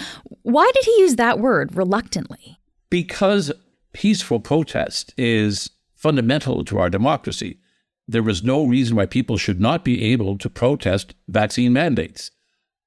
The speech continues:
Speaker 2: They had, they had every right to believe that vaccine mandates, social distancing, the wearing of masks were not necessary public health measures to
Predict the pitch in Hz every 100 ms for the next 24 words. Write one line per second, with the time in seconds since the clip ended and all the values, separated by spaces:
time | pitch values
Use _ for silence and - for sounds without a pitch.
0 | _ _ _ _ 101 107 95 107 104 98
1 | - 107 110 113 117 110 139 139 127 139
2 | 151 - - 104 107 120 107 87 - 104
3 | - 101 101 - 110 104 117 120 120 117
4 | - 120 110 107 104 110 - 107 120 113
5 | 98 104 110 110 98 101 101 107 - -
6 | _ _ - 113 110 113 123 - - _
7 | _ _ _ _ _ _ - 98 113 131
8 | 113 117 107 104 98 110 104 101 - 101
9 | 101 95 95 90 120 143 - - 92 92